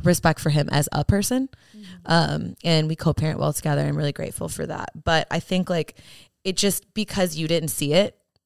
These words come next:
Speaker 1: doesn't mean it wasn't real. Doesn't mean it didn't happen. Doesn't mean, um, that you should sort of be taken at only, if you think about the most amount of TikToks you've ever made in a day,
Speaker 2: Mm-hmm.
Speaker 1: or the most amount of Instagram stories you've ever done in a day, it's still such a small, small fragment of your day.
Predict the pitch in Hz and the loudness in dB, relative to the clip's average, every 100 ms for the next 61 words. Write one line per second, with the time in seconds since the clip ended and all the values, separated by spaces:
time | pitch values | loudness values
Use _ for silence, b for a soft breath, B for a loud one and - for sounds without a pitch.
0 | _ _ - 156 160 151 143 143 - 151 | _ _ 4 4 4 2 0 -2 -4 2
1 | 151 139 123 143 127 156 156 165 151 156 | 4 2 -2 -2 0 -2 -2 -2 -2 -2
2 | 151 143 143 - 143 143 143 156 143 143 | -2 -4 -2 -2 -2 0 0 0 -2 -2
3 | 143 147 b b b - 147 143 143 151 | -2 -4 b b b -2 0 2 0 0
4 | 147 160 - 156 151 147 135 160 147 _ | 0 -2 0 2 2 2 0 -4 -4 _
5 | _ _ _ _ - 220 220 208 180 156 | _ _ _ _ 0 2 2 4 4 2
6 | - _ _ _ _ - 175 185 175 165 | -2 _ _ _ _ 0 2 2 2 0
7 | 160 170 - 170 190 180 - 165 160 156 | 0 -2 -2 2 4 4 4 4 4 4
8 | 156 160 160 143 143 - 151 151 135 - | 2 2 0 0 -2 -2 -2 0 0 2
9 | 143 147 151 156 156 151 127 170 b b | 2 2 0 0 0 0 2 0 b b
10 | 220 214 185 196 165 165 165 156 151 160 | -20 -20 -20 -8 0 2 4 2 2 2
11 | 147 147 143 156 147 - 147 147 147 143 | 2 0 -2 -2 -2 0 0 0 0 2
12 | 143 143 143 139 139 151 - - 170 - | 2 2 2 4 4 4 2 2 2 2
13 | 151 - 147 - 151 147 143 - 147 139 | 0 2 0 0 -2 -2 -2 -2 -2 -2
14 | - 151 - 156 135 139 139 - 135 151 | -2 -2 -2 -4 -4 -4 -2 -2 -4 -4